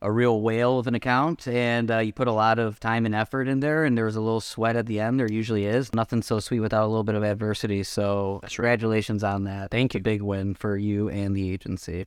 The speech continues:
Speaker 2: Thank you. You have some things working as well, though. How have things been?
Speaker 1: Yeah, uh, I've been continuing to work on renewals. I'm actually heading out of town. Next week, I have a wedding in Dallas that I'm standing up in, so traveling down there.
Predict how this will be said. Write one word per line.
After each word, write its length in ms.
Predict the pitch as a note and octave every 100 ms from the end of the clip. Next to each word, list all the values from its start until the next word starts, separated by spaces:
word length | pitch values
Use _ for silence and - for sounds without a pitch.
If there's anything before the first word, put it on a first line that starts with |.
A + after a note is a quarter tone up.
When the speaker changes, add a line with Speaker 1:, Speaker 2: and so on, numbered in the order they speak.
| -
Speaker 2:
Thank 240 | A2+ A#2+
you. 140 | G2 F2
You 140 | - A2+
have 140 | A#2
some 160 | - G#2
things 240 | G#2+ G2+
working 340 | G2 G2 G2+ F#2+
as 140 | F#2
well, 180 | F#2+ G2+
though. 180 | F#2 F2+
How 80 |
have 100 | F#2+
things 180 | - F#2+
been? 220 | G2 F#2+ - _ -
Speaker 1:
Yeah, 320 | D#3 G#3 C#3
uh, 60 | A#2+ C3+ C3+
I've 100 | C#3
been 260 | C#3+ C#3+ C3 - -
continuing 380 | C#3 D3 D3
to 80 | C#3+
work 180 | C3+ C3+
on 140 | C3+
renewals. 400 | B2+ A#2 A#2 C3+
I'm 120 | B2 A#2
actually 420 | A#2 C3+ A#2+ A2+
heading 260 | A#2 A#2
out 120 | A2+ A2
of 80 | -
town. 600 | A2+ A2+ A#2+ C3 C#3 -
Next 320 | G#2+ A2 -
week, 240 | A2+ A#2 A2+
I 220 | G#2 G2+
have 440 | G#2 G#2 G#2 G2+ A2+
a 380 | A2 G2+ G2+ G2
wedding 500 | G2+ G#2 G#2 A2+ A#2
in 340 | A2+ G#2 G2 G2
Dallas 500 | F#2+ F#2+ A#2 C#3+ -
that 100 | C3
I'm 100 | C3
standing 340 | - C#3 C#3+
up 180 | C#3+ -
in, 220 | D#3 D#3+
so 160 | - G#2
traveling 500 | - G#2+ G#2 G#2 G2+
down 320 | G2+ G2+ G#2
there. 360 | G2+ G#2+ B2